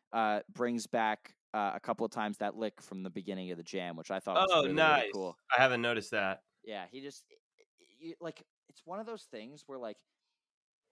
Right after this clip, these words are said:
Speaker 1: you know, you really have to, you really have to, like, focus on listening to Mike, and then you, like, really appreciate, like,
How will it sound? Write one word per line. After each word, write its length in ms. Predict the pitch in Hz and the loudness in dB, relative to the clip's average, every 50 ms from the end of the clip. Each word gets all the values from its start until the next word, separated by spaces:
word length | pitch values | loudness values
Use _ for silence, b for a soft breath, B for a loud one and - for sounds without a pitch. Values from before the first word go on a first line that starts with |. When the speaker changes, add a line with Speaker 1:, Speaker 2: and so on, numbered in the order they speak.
| _ _ - | _ _ -18
Speaker 1:
you 120 | 131 127 | -14 -12
know, 140 | 127 123 123 | -12 -12 -12
you 160 | 120 123 120 | -14 -18 -16
really 240 | 113 127 143 151 156 | -10 -6 -4 -4 -4
have 120 | 160 151 - | -4 -6 -6
to, 260 | 156 123 113 107 - _ _ _ _ _ _ _ _ _ | -6 -6 -6 -6 -10 _ _ _ _ _ _ _ _ _
you 120 | _ 135 127 | _ -12 -10
really 180 | 143 143 165 170 | -8 -6 -6 -6
have 100 | 170 - | -8 -8
to, 120 | - 156 131 | -8 -8 -8
like, 300 | 117 104 98 - - _ _ _ _ _ _ _ | -6 -8 -10 -12 -14 _ _ _ _ _ _ _
focus 580 | - - - - - 120 117 - 160 151 - | -20 -20 -14 -8 -8 -8 -6 -6 -10 -10 -6
on 240 | 147 135 135 127 120 | -4 -4 -4 -4 -6
listening 320 | 117 120 - - 127 120 113 | -6 -8 -8 -10 -10 -10 -10
to 120 | - 113 | -10 -10
Mike, 480 | 95 92 80 90 113 151 175 - - _ _ _ - | -10 -10 -8 -8 -8 -8 -10 -12 -20 _ _ _ -16
and 100 | - 131 | -14 -12
then 100 | 131 135 | -10 -8
you, 100 | 143 147 | -8 -8
like, 180 | 147 156 156 143 127 | -6 -6 -8 -8 -10
really 360 | 104 98 117 127 135 156 147 | -10 -6 -4 -4 -4 -4 -6
appreciate, 680 | 123 - - - 123 101 104 - - - 147 160 185 175 | -6 -8 -8 -8 -8 -8 -8 -8 -6 -4 -4 -4 -4 -4
like, 240 | 131 110 98 _ | -8 -10 -10 _